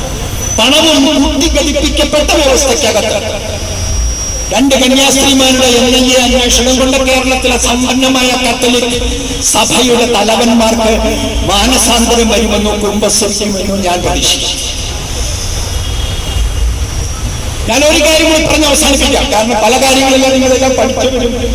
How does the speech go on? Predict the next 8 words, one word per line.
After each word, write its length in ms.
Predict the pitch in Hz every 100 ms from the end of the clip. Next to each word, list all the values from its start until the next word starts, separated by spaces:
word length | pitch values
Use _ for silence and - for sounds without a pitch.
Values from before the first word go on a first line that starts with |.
| - -
വായനാശീലമുള്ളവരും. 1160 | 220 220 247 233 214 226 220 220 220 180 156 - 156 165 - - 151 - - - - - - - - - - - - - 185
ഏറ്റവും 420 | 240 311 330 311
ഒടുവിൽ 480 | 302 320 311 311 302
കേരളത്തിന്റെ 480 | 302 302 302 311
അന്തരീക്ഷം 600 | 285 294 311 311 302 277
സൃഷ്ടിച്ചുകൊണ്ടിരിക്കുന്ന 1080 | 285 269 - 269 269 277 262 262 269 262 277
വെള്ളാപ്പള്ളി 560 | 285 277 294 277 269 262
നടേശൻ, 680 | 254 247 226 240 226 254